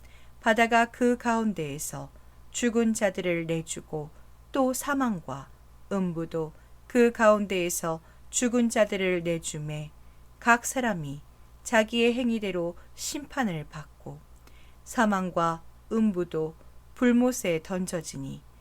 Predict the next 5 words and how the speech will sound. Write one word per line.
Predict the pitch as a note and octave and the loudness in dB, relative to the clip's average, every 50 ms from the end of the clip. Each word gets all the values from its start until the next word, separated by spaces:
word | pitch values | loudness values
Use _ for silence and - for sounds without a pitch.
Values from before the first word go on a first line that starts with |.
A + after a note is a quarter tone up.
| - - - - - - - | -20 -20 -20 -20 -20 -6 -6
이것은 | A3+ G#3 - A3 A3 - - G3+ F3+ F3 F3 | -2 0 0 0 0 0 -2 -2 -4 -4 -6
둘째 | - - A3 G#3 - - - F#3+ F3+ | -4 -6 -6 -6 -4 -4 -4 -2 -2
사망 | - - F#3+ E3+ D3+ C#3+ D3 D3 C#3+ - - - - - - - - - | -4 -6 -8 -8 -8 -10 -10 -12 -16 -18 -20 -20 -20 -20 -20 -20 -20 -20
곧 | - - F#3+ E3+ D#3+ - - - - - - | -6 -2 -2 -2 -2 -4 -12 -20 -20 -20 -18
불못이라. | - - A3+ A3+ A3 A3 A3+ A3 - - - - C#3 C#3 C#3 C#3+ | -2 0 2 4 4 4 2 2 -2 -6 -10 -12 -14 -14 -14 -16